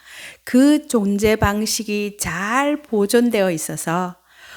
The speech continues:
우리는 누가의 사도행전 기록을 통해서 생생한 최초 부활 공동체의 모습을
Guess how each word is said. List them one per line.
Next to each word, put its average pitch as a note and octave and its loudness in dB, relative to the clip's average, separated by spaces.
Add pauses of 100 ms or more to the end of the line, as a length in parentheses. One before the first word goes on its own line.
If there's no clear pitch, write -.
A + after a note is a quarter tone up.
(140)
우리는 B3 6
누가의 C4+ 4
사도행전 C#4 4
기록을 B3 2
통해서 A3+ 0
생생한 D#4 2
최초 D4 0
부활 A#3+ 4
공동체의 G#3+ -4
모습을 F#3+ -6